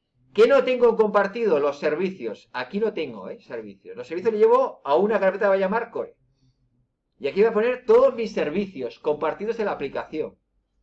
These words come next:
Y veis que es distinto. Componentes, diálogos y pipes. Orientado a la vista. En cambio, el core,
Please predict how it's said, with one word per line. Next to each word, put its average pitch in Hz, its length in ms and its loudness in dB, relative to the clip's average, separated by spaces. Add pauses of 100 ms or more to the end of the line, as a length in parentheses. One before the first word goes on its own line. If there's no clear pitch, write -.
(240)
Y 135 100 -12
veis 202 140 -4
que 247 120 -4
es 214 60 -2
distinto. 165 640 -10 (420)
Componentes, 196 840 0
diálogos 226 480 0
y 135 80 -10
pipes. - 500 -10 (100)
Orientado 135 420 -2
a 240 40 0
la 170 120 -2
vista. 147 420 -16 (600)
En 123 120 -16
cambio, 151 220 -4
el 139 100 -6
core, 233 480 0